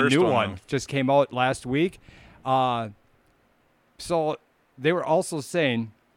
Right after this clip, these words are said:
Speaker 2: there were people that, uh, there's a third trailer that you can only see at movie theaters, like, you know, before you watch a movie.
Speaker 1: Whew.
Speaker 2: And there, um, I forgot what this big one is called. It's like the imax, but it's, uh, it says that it's, uh, scaled in, like, a certain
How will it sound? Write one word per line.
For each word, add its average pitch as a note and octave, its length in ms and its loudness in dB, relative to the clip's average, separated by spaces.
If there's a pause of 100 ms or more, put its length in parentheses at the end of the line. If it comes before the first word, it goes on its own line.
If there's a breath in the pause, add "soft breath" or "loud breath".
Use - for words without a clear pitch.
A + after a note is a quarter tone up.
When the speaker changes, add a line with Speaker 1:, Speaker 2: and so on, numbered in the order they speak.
(680)
Speaker 2:
there C#3 160 -4
were D#3 100 -6
people E3 420 -4
that, C#3 380 -2
uh, A#2 280 -2
there's B2+ 240 -2
a B2+ 80 -2
third F#3 440 -2
trailer D3 480 -2
that B2+ 220 -4
you B2+ 100 -8
can C3+ 140 -4
only B2+ 180 -4
see B2 300 -6
at A2+ 100 -6
movie C3 220 -6
theaters, G#2 360 -8
like, G2+ 280 -8
you A2+ 60 -8
know, G2+ 120 -8
before A2+ 300 -8
you A2 60 -6
watch A2 200 -4
a A#2 60 -12
movie. C#3+ 320 -6 (320 loud breath)
Speaker 1:
Whew. B3 160 -8 (180)
Speaker 2:
And A#2+ 160 -4
there, C3+ 280 -2 (120)
um, G#2+ 380 -6 (220)
I D3+ 100 -2
forgot F#3+ 300 -2
what E3+ 140 -6
this C3 180 -8
big C3+ 260 -4
one A#2+ 180 -2
is A2 120 -10
called. A2 260 -4
It's A#2+ 160 -8
like D3 140 -2
the B2 160 -6
imax, C3+ 520 -2
but A2 160 -10
it's, B2+ 300 -8
uh, G#2+ 240 -4 (320)
it C#3 120 -10
says D3+ 240 -6
that C#3 120 -2
it's, B2 300 -4
uh, A#2 100 -6
scaled C3 560 -6
in, A2+ 140 -6
like, A2 160 -10
a G2+ 80 -10
certain A2+ 520 -8